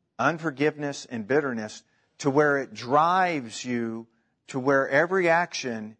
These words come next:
is a malicious intention to seek out and to hurt somebody else.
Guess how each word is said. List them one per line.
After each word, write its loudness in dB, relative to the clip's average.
is -4
a -4
malicious -2
intention -10
to -8
seek -2
out 2
and -6
to -6
hurt -8
somebody -6
else. -16